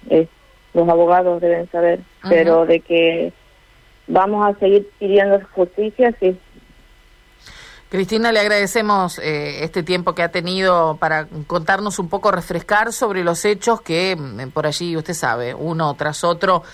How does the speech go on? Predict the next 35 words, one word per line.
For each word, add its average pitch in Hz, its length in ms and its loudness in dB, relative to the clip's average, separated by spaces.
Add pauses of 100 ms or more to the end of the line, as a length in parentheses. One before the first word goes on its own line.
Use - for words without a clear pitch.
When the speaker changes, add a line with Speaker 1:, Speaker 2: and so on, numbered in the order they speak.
(200)
Speaker 2:
eh, 143 260 -6
vamos, 156 500 -4
vamos 160 300 -4
perdiendo 175 460 -2
noción, 165 580 0
¿no? 165 180 0
Y 175 80 -4
perdiendo 165 380 -4
los 160 140 -2
detalles, 185 640 -2 (340)
y 160 140 -8
bueno, 160 240 -2
fundamentalmente 175 800 -4
para 156 180 -2
contarnos 170 480 -4
cuál 175 180 0
es 180 100 -4
la 170 120 -2
postura 185 400 -4
que 151 120 -14
como 147 200 -6
familia 175 760 -2
y, 147 40 -6
y, 131 640 -12
y 139 60 -12
los 139 180 -8
amigos 160 300 -6
también 151 340 -4
de, 131 220 -4
de 139 80 -8
Federico 147 480 -6
tienen. 127 280 -6
Muchas 180 280 -4
gracias, 139 480 -4
¿eh? 180 180 -2